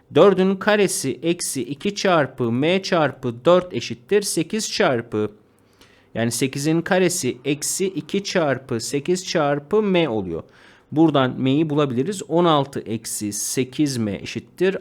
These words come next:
altmış dört eksi on altı M olur. Bunu, bunu o tarafa atalım. Ne olur? Bunu attığımda buradan kırk sekiz geldi.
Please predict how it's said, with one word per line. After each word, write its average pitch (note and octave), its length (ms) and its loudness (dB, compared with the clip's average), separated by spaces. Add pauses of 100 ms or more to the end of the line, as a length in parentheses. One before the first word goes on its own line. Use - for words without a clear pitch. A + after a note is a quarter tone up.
altmış C#3 560 -2
dört G2+ 180 -2 (120)
eksi C#3 520 -4
on C#3+ 160 0
altı G#2 460 -2
M E2+ 200 -8
olur. C3+ 400 -6 (400)
Bunu, F3 140 0
bunu G#3+ 340 0
o G3 120 -2
tarafa C3 300 -2
atalım. E3 520 -2
Ne G3 100 0
olur? C#3 500 -2
Bunu D3+ 200 -4
attığımda D#3+ 440 -4
buradan D#3 340 -2
kırk F3+ 160 -6
sekiz A2+ 480 -6
geldi. A#2 600 -2